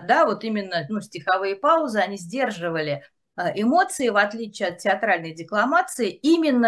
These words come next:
и в этом именно была диалогичность. А, они давали читателю возможность, э, ну, услышать, э, зна-, значение слова, а, вникнуть, да, и, и, и, так сказать, к-, кроме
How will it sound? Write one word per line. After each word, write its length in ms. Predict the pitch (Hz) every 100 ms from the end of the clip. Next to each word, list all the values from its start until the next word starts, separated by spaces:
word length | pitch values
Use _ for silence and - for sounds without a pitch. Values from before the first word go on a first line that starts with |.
| 214
и 80 | 226
в 60 | 220
этом 340 | 349 359 233 -
именно 420 | 247 220 175 160
была 300 | 151 185 269
диалогичность. 1160 | 233 240 214 226 214 247 233 - 147 - - - - - - -
А, 240 | 185 180
они 280 | 185 214 247
давали 600 | 220 254 262 269 233 180
читателю 800 | 170 226 214 349 403 - 254 208
возможность, 840 | 190 196 214 269 320 240 233 214 -
э, 40 |
ну, 220 | 214 220 233
услышать, 800 | 208 208 254 349 370 269 - -
э, 100 | 196
зна-, 380 | 175 202 202 170 165
значение 640 | 170 214 214 254 202 170
слова, 540 | 165 214 202 151 139 - - _ -
а, 240 | 175 160
вникнуть, 680 | 208 285 392 285 226 170 170
да, 220 | 233 330
и, 100 | 254
и, 520 | 190 254 - 220 202 214
и, 40 |
так 160 | 233 220
сказать, 280 | - 247 240
к-, 180 | - -
кроме 420 | - 240 240 214